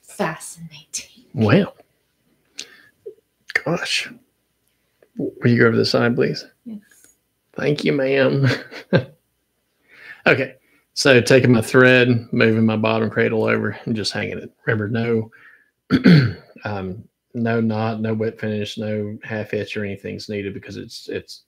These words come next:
Speaker 2: kind of holding around that, um, uh, the hook eye.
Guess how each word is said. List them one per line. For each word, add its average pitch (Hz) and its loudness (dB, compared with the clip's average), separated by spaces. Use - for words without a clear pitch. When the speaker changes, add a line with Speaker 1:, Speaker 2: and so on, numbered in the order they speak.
Speaker 2:
kind 101 -12
of - -14
holding 101 -6
around 95 -8
that, 95 -8
um, 90 -10
uh, 95 -10
the 104 -6
hook 113 -4
eye. 117 -2